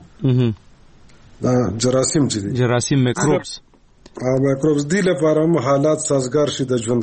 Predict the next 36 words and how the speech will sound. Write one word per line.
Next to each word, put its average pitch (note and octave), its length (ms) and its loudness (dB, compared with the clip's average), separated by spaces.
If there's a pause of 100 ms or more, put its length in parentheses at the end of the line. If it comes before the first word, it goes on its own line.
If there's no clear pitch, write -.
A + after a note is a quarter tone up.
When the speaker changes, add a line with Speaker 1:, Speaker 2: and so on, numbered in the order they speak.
Speaker 2:
کولو. G2+ 360 -2 (380)
Speaker 1:
صحیح. A#2+ 400 0 (160)
او C3+ 200 2
په C#3 160 -2
دې D#3 200 2
وخت - 160 -4
کې D#3 80 0
هغه C#3+ 400 0
ماشومان C#3+ 760 0
اکثر C#3+ 340 -2 (760)
الټۍ C3 360 2
او C3+ 80 0
د B2+ 100 0
ستونو C#3 300 0
ښکار B2 320 -2
شي، A#2+ 160 -4
واړه A#2+ 240 2
واړه A#2+ 240 2
ماشومان A#2 380 0
چې A#2+ 120 -6
د A2 120 -2
مور A2+ 240 2
ورته A2 220 -4
شیدې A2+ 320 0
ورکوي. A2+ 400 -4 (640)
Speaker 2:
بالکل. C3+ 560 0 (280)
Speaker 1:
که A#2 120 0
نه، C3+ 140 0
نو C3 140 2 (140)
هماغې C3+ 300 2
موضوع C3+ 320 0
س-، - 240 -6
ب-، B2 460 -6
سره B2+ 340 0
او A#2+ 100 2
نور A#2+ 480 2